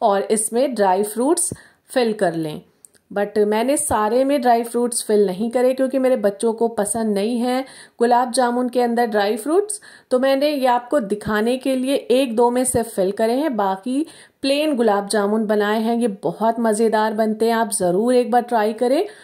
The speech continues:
और इस तरह से जो क्रैक्स हैं ये बिल्कुल नहीं होना चाहिए, क्रैक्स फ्री बॉल्स आपको बनानी है ताकि फ्राई करते वक्त ये बिल्कुल टूटे ना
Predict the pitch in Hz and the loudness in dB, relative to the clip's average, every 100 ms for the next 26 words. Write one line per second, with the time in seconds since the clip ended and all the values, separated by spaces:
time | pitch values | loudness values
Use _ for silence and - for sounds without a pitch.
0 | - - 214 214 220 - 311 302 285 277 | -14 -2 2 2 2 0 0 0 0 0
1 | 269 311 247 226 233 247 - 311 339 247 | -2 -4 0 2 0 0 -2 0 0 0
2 | 220 247 254 320 311 294 262 269 262 285 | 0 0 0 0 2 2 2 0 0 0
3 | 311 302 277 285 320 - - 269 254 196 | -2 -4 0 0 0 -4 -2 -2 2 2
4 | 190 208 233 208 - 233 185 180 175 196 | 2 0 -2 -4 -2 0 0 -2 -2 -2
5 | 220 269 381 - - - 247 247 320 320 | -2 0 -2 -8 -20 -4 -2 0 0 -2
6 | 254 226 220 - 254 240 269 262 294 - | 0 0 0 0 -2 2 2 2 -2 0
7 | 247 196 202 208 247 269 240 226 208 254 | -2 2 0 0 0 0 0 -2 0 0
8 | 254 262 320 | 2 0 0